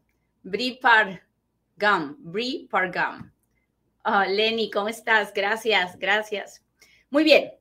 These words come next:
entonces, ¡ay, qué bonito está eso, Giovanni! Gracias. Entonces, nos fuimos a la Corte de Apelaciones, ¿no? Ahora,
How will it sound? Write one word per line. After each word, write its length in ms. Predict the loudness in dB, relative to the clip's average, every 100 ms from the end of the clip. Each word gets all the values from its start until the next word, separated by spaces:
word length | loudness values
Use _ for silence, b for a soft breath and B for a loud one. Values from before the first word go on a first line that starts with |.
| -8
entonces, 760 | -2 2 2 0 -8 -16 -20 _ -10
¡ay, 320 | -6 -6 -8 _
qué 140 | 0 2
bonito 400 | 2 0 -4 -6
está 280 | -4 -4 -2 -2 -2
eso, 420 | -6 -6 -2 -2
Giovanni! 500 | 0 0 2 0 -4
Gracias. 560 | -2 -2 -4 -14 -16 -20 -20 _ _ _ _ _ _ _ -12 -12 -14 -20 _ -20 -20 _ 0
Entonces, 840 | 2 2 4 4 4 0 -2 -2
nos 240 | -4 -4 -4
fuimos 260 | -4 -2
a 60 | -2
la 100 | 0
Corte 220 | -2 0
de 60 | -2
Apelaciones, 600 | -4 -10 -14 -16 -16 -8
¿no? 300 | -6 -6 -12 _ _ _ _ _ _ -10
Ahora, 340 | -8 -8 -12